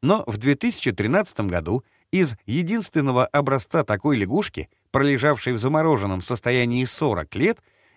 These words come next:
извлекли ядро — скомбинировали его с яйцеклеткой живого вида и получили новые живые клетки, которые, хоть и делились, до сих пор не превратились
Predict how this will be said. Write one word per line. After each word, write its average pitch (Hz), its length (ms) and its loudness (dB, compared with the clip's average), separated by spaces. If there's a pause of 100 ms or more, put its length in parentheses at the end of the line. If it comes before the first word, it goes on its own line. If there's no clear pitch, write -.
извлекли 180 560 2
ядро — 117 480 0 (240)
скомбинировали 165 800 0
его 104 260 2
с - 120 -4
яйцеклеткой 117 680 -2
живого 104 420 0
вида 160 380 0 (320)
и 156 100 4
получили 165 500 2
новые 147 480 4
живые 113 360 2
клетки, 113 520 -2 (260)
которые, 127 440 4
хоть 131 340 2
и 135 100 0
делились, 135 520 0 (200)
до 220 200 2
сих - 260 0
пор 190 220 4
не 180 100 0
превратились 117 760 0